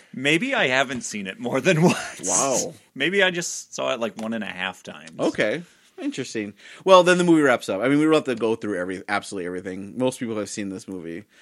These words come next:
Speaker 2: All right. So, what are, what are some other points why you really hate this movie?
Speaker 1: No,
Speaker 2: These
Speaker 1: I, I, uh, d-
Speaker 2: and,
Speaker 1: truly.
Speaker 2: and, and, and truly, and being honest, like, I understand reasons why you hate this movie, because sometimes if someone really likes something and it just annoys you, it, it annoys you even further.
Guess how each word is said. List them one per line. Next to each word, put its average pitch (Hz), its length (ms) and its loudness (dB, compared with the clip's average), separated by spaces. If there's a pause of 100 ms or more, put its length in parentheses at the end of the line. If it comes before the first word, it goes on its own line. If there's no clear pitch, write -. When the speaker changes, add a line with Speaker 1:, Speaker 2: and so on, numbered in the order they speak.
(220)
Speaker 2:
All 110 60 -8
right. 98 220 -2
So, 123 400 0 (240)
what 151 300 2
are, 139 280 2
what 139 200 0
are 147 80 4
some 143 200 -2
other 120 140 0
points 110 380 -8
why 101 220 -4
you 98 180 -2
really 92 400 -6 (100)
hate 104 220 -10
this - 180 -16
movie? 87 300 -10
Speaker 1:
No, 170 100 6
Speaker 2:
These 147 100 8
Speaker 1:
I, 147 140 4 (120)
I, 139 300 2
uh, 131 60 -10
d- 143 220 -18 (280)
Speaker 2:
and, 156 140 2
Speaker 1:
truly. 190 400 6
Speaker 2:
and, 170 80 6
and, 160 100 -6 (180)
and 139 80 -14
truly, 196 420 4
and 135 100 2
being 147 140 4
honest, 127 500 -2
like, 107 300 -2 (100)
I 131 100 4
understand 123 600 0 (460)
reasons 117 460 -4
why 110 160 2
you 107 80 0
hate 117 100 -2
this 107 120 -8
movie, 117 140 -4
because 107 520 -4 (140)
sometimes 107 500 -8 (400)
if 101 140 -8
someone 117 260 -4
really 110 200 0
likes 104 260 -2
something 123 300 -4
and 123 120 -4
it 104 160 -10
just - 180 -10
annoys 107 380 -4
you, 117 120 0
it, 104 100 -2
it 104 220 -6
annoys 107 320 -2
you 104 140 -4
even 101 240 -6
further. 98 800 -8